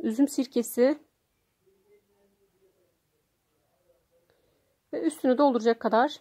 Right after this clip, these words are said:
e, temiz içme suyu ekliyorum. Damacana suyu da olur, e, kaynatılmış su da olur.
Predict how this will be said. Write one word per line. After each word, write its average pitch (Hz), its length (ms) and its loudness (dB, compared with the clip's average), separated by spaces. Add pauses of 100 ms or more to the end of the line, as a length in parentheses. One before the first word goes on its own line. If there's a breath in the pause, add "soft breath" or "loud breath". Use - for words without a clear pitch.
(600)
e, 208 340 0
temiz 254 320 0
içme 262 280 0
suyu 240 220 -2
ekliyorum. 214 600 0
Damacana 233 440 2
suyu 226 400 -6
da 214 220 2
olur, 214 560 -2
e, 196 180 -4
kaynatılmış 214 580 -2
su 208 300 -12
da 185 120 0
olur. 190 420 -2